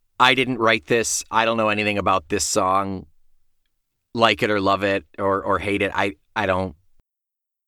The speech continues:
it's not in my hands"? It, it, it feels a little bit like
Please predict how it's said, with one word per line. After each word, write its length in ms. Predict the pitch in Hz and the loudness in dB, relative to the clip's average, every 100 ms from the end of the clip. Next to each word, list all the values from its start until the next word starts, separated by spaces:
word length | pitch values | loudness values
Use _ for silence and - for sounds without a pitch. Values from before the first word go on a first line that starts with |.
| _ _ _ | _ _ _
it's 180 | - 101 | -6 0
not 200 | 117 104 | 4 4
in 80 | 98 | 2
my 160 | 98 95 | -2 -2
hands"? 340 | 98 95 113 | -2 -2 -2
It, 160 | 131 127 | -2 -2
it, 120 | 123 | -4
it 100 | 131 | -4
feels 260 | 143 214 175 147 | 0 2 2 2
a 80 | |
little 320 | 139 139 196 151 | 0 2 2 4
bit 240 | 127 113 | 0 0
like 420 | 120 110 98 - | 0 0 -4 -12